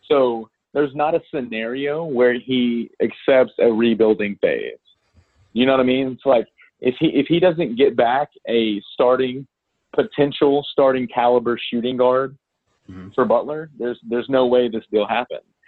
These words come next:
Speaker 1: because he's playing for his job at this point. There's not a scenario, I don't think, that he trades for those first round picks and, like, a Brandon Knight or, I mean, throw any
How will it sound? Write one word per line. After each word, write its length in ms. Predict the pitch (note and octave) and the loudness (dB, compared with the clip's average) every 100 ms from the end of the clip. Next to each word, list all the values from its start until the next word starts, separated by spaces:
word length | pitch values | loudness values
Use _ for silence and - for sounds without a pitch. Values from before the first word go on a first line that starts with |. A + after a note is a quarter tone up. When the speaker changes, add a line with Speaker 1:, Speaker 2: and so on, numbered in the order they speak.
| - _ - | -20 _ -4
Speaker 1:
because 220 | C#3+ D3+ | -2 0
he's 160 | D#3 C#3 | -2 -2
playing 240 | D#3 C#3+ | 0 0
for 120 | C3 A#2+ | 2 0
his 80 | G#2+ | -2
job 540 | G#2 G#2+ A2+ A2 G2+ | -4 0 2 0 -2
at 80 | G2 - | -4 -6
this 140 | G2 | -8
point. 280 | - D2+ A#1+ - - _ - | -6 -6 -6 -12 -20 _ 0
There's 200 | C#3 C3 | 2 2
not 240 | D3 D3+ | 2 2
a 60 | D3 | 0
scenario, 540 | C#3+ B2 A#2+ A2+ G#2+ | -4 -4 -2 0 2
I 100 | G#2 | 2
don't 180 | A2+ A2 | 0 -2
think, 300 | G#2+ F#2 E2 _ _ _ _ _ G2 | -4 -8 -12 _ _ _ _ _ -4
that 420 | G#2 G#2+ G2+ - C#2+ B1 - - | 0 0 -2 -8 -14 -20 -16 -6
he 160 | C3 | -4
trades 340 | - C#3 B2+ - | 0 2 2 0
for 120 | B2+ | 0
those 140 | A#2+ - | 2 0
first 200 | B2 B2+ | 0 0
round 180 | A2+ | -2
picks 260 | G#2 A#2 - | 0 0 0
and, 80 | A2+ | 0
like, 120 | G#2+ | 0
a 60 | A2 | 2
Brandon 360 | A#2 A#2 A2+ | 2 0 0
Knight 300 | A2 A2 A2 | 2 2 2
or, 200 | G#2 G#2+ - _ - | 0 -2 -6 _ -2
I 120 | B2+ | 0
mean, 400 | C3+ C#3 B2+ A#2+ - | 2 0 -2 -8 0
throw 160 | E3 D#3 | 2 4
any 300 | D#3 C#3 | 4 0